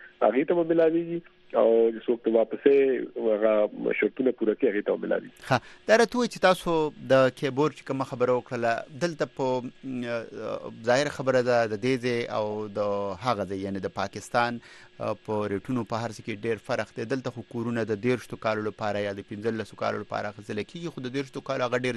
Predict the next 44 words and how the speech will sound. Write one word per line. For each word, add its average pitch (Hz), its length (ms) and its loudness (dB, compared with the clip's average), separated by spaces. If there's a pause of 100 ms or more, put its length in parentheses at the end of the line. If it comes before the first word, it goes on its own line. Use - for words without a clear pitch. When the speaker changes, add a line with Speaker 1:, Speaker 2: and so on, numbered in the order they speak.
Speaker 2:
زیات 113 160 2 (100)
وي، 107 80 -8 (300)
ډېر 143 180 4
خلک 110 240 -6
هغه 110 160 0
اخلي. 110 240 -6 (360)
او 143 100 4
په 170 120 -4
دې 185 200 0
کې 165 140 -14
بیا 160 240 8
مختلف 139 560 0
لکه، 117 260 -2 (280)
لکه 110 240 -8
قسمونه 123 340 -4
وي. 113 140 -4
دلته 117 280 -4
یو، 113 200 -2 (420)
یو 131 140 0 (140)
وي 139 100 2 (280)
فکسډ - 500 -2
ریټ 110 280 0
وي 107 180 -2
چې 113 60 -8 (120)
د 110 160 -6
دېرشتو 147 280 0
کالو 104 360 0
لپاره، 107 280 -2
د 104 200 -8
پنځلسو 117 420 -6
کالو 110 260 -2
لپاره 104 320 -4
هغه 107 160 -2
فکس - 380 -10
وي. 113 160 -4 (360)
نن 175 140 0
سبا 151 260 4
تقریبا 143 420 2 (120)
دا 131 180 8
څلور، 131 540 4
څلور 117 280 -2
نیم، 127 100 0 (100)
پنځه 110 280 0
پورې 101 160 -2